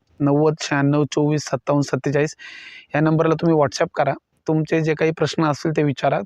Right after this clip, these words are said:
त्याचे निरसन आमच्याकडून केलं जाईल. तसंच तुम्ही महाराष्ट्रामधून हा व्हिडिओ कुठूनही बघत असाल, तरीसुद्धा तुम्हाला बियाणं आणि रोप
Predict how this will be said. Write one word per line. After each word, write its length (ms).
त्याचे 460
निरसन 400
आमच्याकडून 420
केलं 240
जाईल. 200
तसंच 340
तुम्ही 160
महाराष्ट्रामधून 640
हा 100
व्हिडिओ 260
कुठूनही 400
बघत 300
असाल, 280
तरीसुद्धा 400
तुम्हाला 360
बियाणं 480
आणि 220
रोप 280